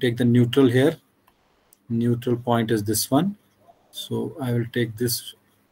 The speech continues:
point here under consideration. These are the neutral points. Okay, so R per unit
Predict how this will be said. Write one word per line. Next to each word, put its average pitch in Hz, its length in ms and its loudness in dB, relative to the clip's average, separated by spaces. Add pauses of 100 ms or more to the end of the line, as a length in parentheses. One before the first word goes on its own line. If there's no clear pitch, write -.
(120)
point 110 320 -4
here 113 220 -2
under 110 200 -6
consideration. 110 760 -2 (960)
These 107 180 0
are 113 60 4
the 107 180 2
neutral 113 260 2
points. 151 500 4 (1500)
Okay, 135 320 6 (480)
so - 480 4
R 123 420 10 (2250)
per 147 200 6
unit 123 480 4